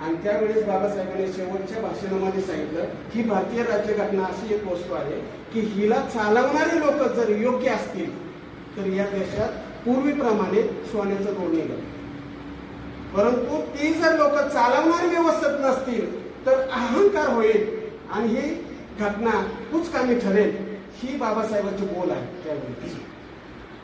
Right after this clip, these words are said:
जर आज आपण सगळी लोक बहुजन आहोत, बाबासाहेबांनी खऱ्या अर्थाने अस्पृश्याचा लढा त्यावेळेस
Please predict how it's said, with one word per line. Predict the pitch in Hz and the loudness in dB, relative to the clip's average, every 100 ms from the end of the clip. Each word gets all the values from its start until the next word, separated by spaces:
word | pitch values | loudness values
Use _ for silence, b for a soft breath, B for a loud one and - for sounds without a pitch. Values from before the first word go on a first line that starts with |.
| - | -2
जर | 202 269 - | 4 4 2
आज | 226 240 | 0 0
आपण | 226 233 220 | -2 0 -2
सगळी | 220 226 240 | -2 -2 -2
लोक | 226 | -2
बहुजन | 226 190 190 190 214 | -2 -4 -4 0 0
आहोत, | - - - - - | 0 -4 -8 -10 -8
बाबासाहेबांनी | 185 208 262 247 233 240 | -2 2 2 0 0 0
खऱ्या | 233 202 240 226 | 0 0 0 0
अर्थाने | 214 226 240 269 - - - | -2 -2 0 0 -4 -10 -6
अस्पृश्याचा | 240 240 320 349 330 269 262 | -4 -4 -4 0 0 2 2
लढा | 240 214 226 | 2 0 -2
त्यावेळेस | 226 208 196 | 2 2 2